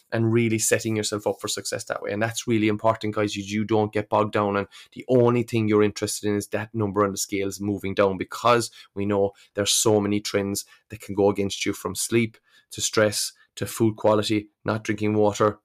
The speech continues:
activity levels less than the week before, and then just your menstrual cycle if you're a female. So it's really important, guys, from a standpoint of,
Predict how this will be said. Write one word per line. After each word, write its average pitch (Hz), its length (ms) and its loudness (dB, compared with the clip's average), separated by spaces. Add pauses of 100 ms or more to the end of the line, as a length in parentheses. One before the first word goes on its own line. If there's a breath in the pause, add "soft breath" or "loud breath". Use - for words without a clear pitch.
activity 107 400 0
levels 107 340 0
less 110 260 2
than 104 120 -4
the 101 60 -2
week 107 180 0
before, 107 400 4 (340 loud breath)
and 104 160 0
then 104 160 4
just 107 260 -2
your 107 100 4
menstrual 104 320 -4
cycle 98 280 -4
if - 100 -10
you're 98 100 0
a - 20 -4
female. 101 360 -12 (240 loud breath)
So - 140 0
it's 110 120 -2
really 147 240 4
important, 131 400 4
guys, 110 220 2
from 104 160 0
a 104 40 -2
standpoint 113 560 0
of, 101 180 0